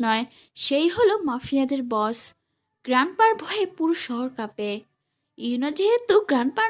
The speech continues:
নাতনি, এই কারণে ভয়ে তো ওর সাথে কোনো বন্ধুত্বও পাতায় না। সবাই তো ভয়ে সবসময় ইউনার থেকে দূরেই থাকে, আর এ কারণে বেচারি ইউনার মনে ভীষণ কষ্ট, ওর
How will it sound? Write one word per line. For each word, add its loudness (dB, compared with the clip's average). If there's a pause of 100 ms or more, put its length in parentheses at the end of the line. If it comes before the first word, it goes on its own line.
(100)
নাতনি, 2 (120)
এই -2
কারণে 4 (140)
ভয়ে 4
তো 6
ওর 2
সাথে 0
কোনো 2 (120)
বন্ধুত্বও 4
পাতায় -2
না। -6 (420)
সবাই 2
তো 0
ভয়ে 0
সবসময় 0
ইউনার -2
থেকে 2
দূরেই 0
থাকে, -6 (760)
আর -4 (120)
এ -2
কারণে 0
বেচারি 0
ইউনার 2
মনে -4
ভীষণ -4
কষ্ট, -6 (320)
ওর -4